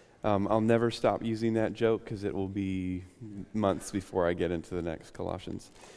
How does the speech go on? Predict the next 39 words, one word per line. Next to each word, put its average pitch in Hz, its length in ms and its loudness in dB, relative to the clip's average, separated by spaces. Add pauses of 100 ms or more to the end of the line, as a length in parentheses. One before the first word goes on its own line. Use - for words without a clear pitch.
(160)
so - 140 -4
it'll 95 120 2
be 90 120 0
fresh 87 420 2
then 85 300 -2
as 80 120 -6
well. 80 340 -2 (1200)
Will 113 80 4
you 123 160 8
open 135 160 6
your 127 100 6
Bible 117 380 8
to - 120 -2
Colossians 107 640 4
chapter 120 360 4
two? 113 480 0 (600)
Um, 113 200 6
I 107 40 6
say 156 160 4
two 139 240 2
verses. 120 600 2 (260)
It's - 480 0
really 127 240 8
because 110 440 6
these 107 260 -2
two 110 160 -2
verses, 98 560 0 (340)
uh, 101 160 6
belong 95 760 4 (240)
in 95 300 -2
one 98 320 4
sermon 90 360 0
alone. 82 560 -2
They 98 120 -4
need 98 180 0
to 101 100 -2
be 87 180 -2
focused 90 480 -4
on, 82 440 -2